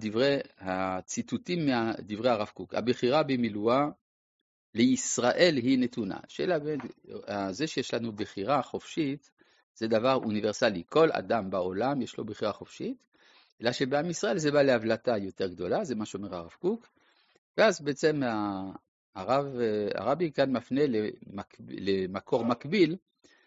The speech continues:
בתורת חב"ד, עיין ליקוטי תורה לרבינו הזקן, פרשת אמור, למד ח', סוף עמוד ב'. עכשיו, גם מה שכתוב כאן,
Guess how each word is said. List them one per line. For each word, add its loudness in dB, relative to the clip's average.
בתורת 0
חב"ד, 0
עיין 2
ליקוטי -4
תורה 0
לרבינו -4
הזקן, -4
פרשת -6
אמור, -4
למד -6
ח', -8
סוף -10
עמוד -10
ב'. 2
עכשיו, 0
גם 4
מה 0
שכתוב -2
כאן, -2